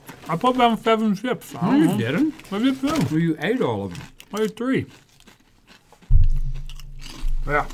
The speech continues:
Speaker 2: Oh.
Speaker 1: This is a good chip. I'm liking this.
Speaker 2: Two thumbs up.
Speaker 1: Yeah, definitely two. It would be three, but I don't think we'll ever be able to get it again.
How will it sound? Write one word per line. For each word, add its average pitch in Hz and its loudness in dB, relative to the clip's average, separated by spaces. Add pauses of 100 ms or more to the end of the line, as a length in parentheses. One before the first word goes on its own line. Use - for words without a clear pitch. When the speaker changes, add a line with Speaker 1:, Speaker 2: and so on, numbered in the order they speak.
(460)
Speaker 2:
Oh. 151 0 (720)
Speaker 1:
This 196 0
is 185 -2
a 156 0
good 147 0
chip. 147 -2 (400)
I'm 156 -4
liking 135 0
this. 127 -8 (400)
Speaker 2:
Two 160 -2
thumbs 131 -2
up. 107 -6
Speaker 1:
Yeah, 135 -2 (340)
definitely 160 -2
two. 135 -2 (1700)
It 156 -2
would 214 4
be 185 2
three, 175 0
but 127 -6
I 143 0
don't 170 0
think 165 -4
we'll 139 -2
ever 135 -2
be 135 0
able 135 -2
to 123 -6
get 139 -4
it 127 -4
again. 113 -10